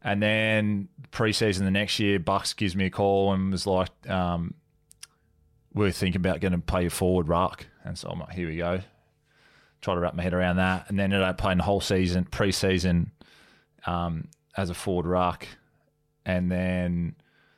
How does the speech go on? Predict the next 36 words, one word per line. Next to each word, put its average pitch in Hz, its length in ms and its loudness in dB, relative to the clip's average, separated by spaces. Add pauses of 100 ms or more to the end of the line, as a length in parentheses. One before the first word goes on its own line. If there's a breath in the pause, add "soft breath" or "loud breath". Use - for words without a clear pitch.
(100)
that 98 200 -2
was 90 600 -4
when 95 160 2
I 90 60 2
got 87 120 0
the 85 60 -8
tap 98 220 0
on 92 60 2
the 87 60 0
shoulder, 95 360 2 (600 loud breath)
or 98 180 2
I 87 40 -2
was 87 340 -8 (600 soft breath)
knocking 101 240 0
the 90 60 0
door 90 280 4
at - 60 -6
six - 180 -4
o'clock 90 220 -2
in 95 60 0
the 87 60 2
morning 87 240 2
from, 85 300 -2
uh, 82 220 0 (720 loud breath)
from 95 160 -4
the 92 60 2
guys 87 260 0
from 95 120 -2
Masada. 87 440 0 (800 loud breath)
So 90 520 0 (300)
that 92 140 -2
was, 95 160 -6
that 92 180 -2
was 82 100 -8
that 90 160 -2
pre-season. 92 680 -2